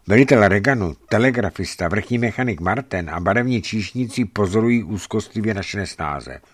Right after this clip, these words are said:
Dlouhý berberský chlapec nemůže udusit rozčilení. „Mosie, mosie,“ křičí, „nejezděte, mosie, stihne váš neštěstí na Trnesrufu, duch vám zaklel vůz.“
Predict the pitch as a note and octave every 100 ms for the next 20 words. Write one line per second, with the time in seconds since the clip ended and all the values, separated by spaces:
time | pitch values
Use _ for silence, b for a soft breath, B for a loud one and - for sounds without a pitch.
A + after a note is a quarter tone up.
0 | b E2+ A2 B2+ B2 A#2+ C#3+ - B2+ F#2+
1 | G2 G2 A#2 - G#2 G#2+ A2+ G2 G2 F#2
2 | F#2+ F#2 - E2+ E2+ D2 C2+ C2 _ _
3 | b b b b b - G#3 G#3+ C4+ A#3
4 | A3 G#3+ A#3 B3+ - A3+ F#3+ D3 F3 D#3
5 | F3 E3+ B3 C4+ G#3 A#3+ - G3+ G3+ A#3+
6 | - A3 G3 E3 C3+ b b - F3+ G3
7 | G#3+ G#3 G3+ - G#3+ G3 - G3 - -
8 | G3+ G3+ G#3+ A3 G3 F#3 D#3+ D#3 C3 b
9 | b - B2 B3 A3 F#3 G3 F#3 C#3+ G3
10 | - G3+ F#3+ F3+ G3+ F3+ C3 -